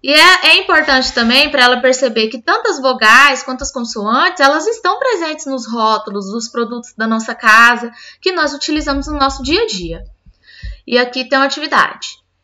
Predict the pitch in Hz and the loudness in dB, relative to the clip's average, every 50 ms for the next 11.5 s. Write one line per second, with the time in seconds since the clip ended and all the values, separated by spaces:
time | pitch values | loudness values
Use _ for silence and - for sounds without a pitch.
0 | _ _ _ _ _ - 233 220 294 294 - 320 311 330 349 381 392 381 - - | _ _ _ _ _ -6 -4 -2 -2 -2 2 4 4 4 4 2 -2 -4 -2 -2
1 | 370 370 320 349 339 330 294 254 208 - - 190 208 247 254 226 214 226 254 269 | -2 0 0 0 0 0 0 -2 -2 -4 -6 -4 0 2 2 4 4 2 2 0
2 | 262 - - 277 247 254 269 294 302 254 254 254 262 277 294 302 302 - _ - | 0 -2 -2 2 4 4 6 4 4 2 2 4 6 6 4 2 -2 -6 _ -4
3 | 254 254 269 285 294 294 233 254 247 240 254 254 240 233 247 269 277 311 311 - | -2 0 0 -2 -2 -2 -2 0 0 0 0 0 0 2 0 0 -2 -4 -8 -6
4 | 269 302 311 - - 214 196 175 175 - _ 254 277 311 302 302 320 285 262 240 | -6 -6 -6 0 2 2 2 2 0 -2 _ 4 4 4 4 2 0 0 0 2
5 | 247 269 285 330 370 427 480 554 - _ _ _ _ _ _ _ _ - 277 277 | 4 4 4 6 6 4 4 2 -2 _ _ _ _ _ _ _ _ -2 0 2
6 | 285 294 285 285 285 - - 269 277 285 277 269 269 269 262 233 214 208 - - | 2 4 4 4 4 2 -2 -4 -2 0 2 2 2 2 2 0 -2 -4 -6 -10
7 | - - _ - 208 226 233 226 254 240 226 226 226 240 277 330 415 - - - | -12 -16 _ -6 -4 -4 -2 -2 -2 0 2 2 4 4 4 4 2 0 -4 -10
8 | _ - 202 208 202 190 180 180 - - - - 254 240 254 254 262 254 233 202 | _ -8 -6 -4 -2 -2 -2 -4 -6 -10 -8 -2 2 4 6 6 6 4 4 2
9 | 180 175 165 - - _ _ _ _ _ _ _ - - _ _ - - 262 277 | 0 -4 -6 -10 -16 _ _ _ _ _ _ _ -20 -20 _ _ 0 0 2 2
10 | 311 294 294 285 285 269 233 277 302 349 381 359 320 277 294 294 302 302 302 294 | 2 0 2 2 2 2 4 4 4 4 2 0 -2 -2 0 0 0 0 -2 -4
11 | 254 226 247 254 277 311 349 403 403 - | -4 -2 -2 0 2 2 2 2 2 2